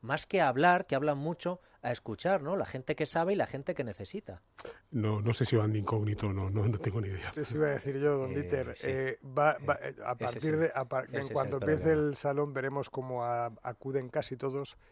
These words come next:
Speaker 3: y no precisamente de incógnito, pero perdona.
Speaker 1: Ah,
Speaker 2: Sí,
Speaker 1: sí,
Speaker 2: no.
Speaker 1: o sea, también se va allí a,
Speaker 2: Sí,
Speaker 1: madre
Speaker 2: bueno,
Speaker 1: mía.
Speaker 2: nosotros en el programa de actividades profesionales que tenemos, que es muy importante, una parte muy importante, menos conocida, pero muy importante
Speaker 1: Sí.
Speaker 2: de la feria,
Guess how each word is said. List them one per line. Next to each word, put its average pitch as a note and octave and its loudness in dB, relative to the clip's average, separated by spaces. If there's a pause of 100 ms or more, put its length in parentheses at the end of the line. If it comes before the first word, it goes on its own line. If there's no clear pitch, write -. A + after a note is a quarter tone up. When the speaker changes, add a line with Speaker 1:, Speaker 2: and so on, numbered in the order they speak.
Speaker 3:
y B2+ -8
no C3 -6
precisamente A#2+ -6
de A#2+ -6
incógnito, A2 -12
pero A2 -8
perdona. G#2+ -10
Speaker 1:
Ah, - 2
Speaker 2:
Sí, B2 4
Speaker 1:
sí, A#2+ 6
Speaker 2:
no. B2 8
Speaker 1:
o B2+ 6
sea, A#2+ 2
también C3+ 4
se D#3+ 4
va D3+ 8
allí C#3+ 4
a, C#3 6
Speaker 2:
Sí, C#3 2
Speaker 1:
madre C#3+ 6
Speaker 2:
bueno, D3 8
Speaker 1:
mía. C#3 8
Speaker 2:
nosotros C#3+ 6
en A#2+ 6
el G#2 -2
programa A#2 4
de C3 6
actividades B2 4
profesionales B2+ 2
que A#2 -2
tenemos, B2 4
que - -4
es G#2 -2
muy A#2+ 2
importante, B2 0
una A2+ 4
parte A#2 2
muy A#2+ 6
importante, A2+ 2
menos A2 2
conocida, B2 0
pero A2 -4
muy A#2 2
importante A#2+ 0
Speaker 1:
Sí. - 2
Speaker 2:
de A#2 2
la A2+ 2
feria, C3+ 4